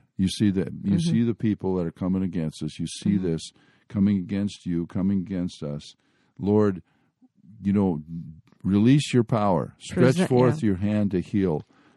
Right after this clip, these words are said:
Speaker 1: uh, that signs and wonders will be name,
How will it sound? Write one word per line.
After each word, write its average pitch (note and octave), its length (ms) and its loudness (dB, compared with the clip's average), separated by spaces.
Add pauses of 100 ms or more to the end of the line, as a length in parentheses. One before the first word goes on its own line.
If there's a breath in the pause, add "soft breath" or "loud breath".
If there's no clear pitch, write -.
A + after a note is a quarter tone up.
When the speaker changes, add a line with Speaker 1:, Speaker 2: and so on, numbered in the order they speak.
(180 soft breath)
Speaker 1:
uh, E2+ 80 0
that E2+ 200 0
signs A#2 520 2
and G2+ 80 2
wonders G2+ 400 4
will E2+ 160 0
be D#2+ 180 0 (300)
name, F#2 560 0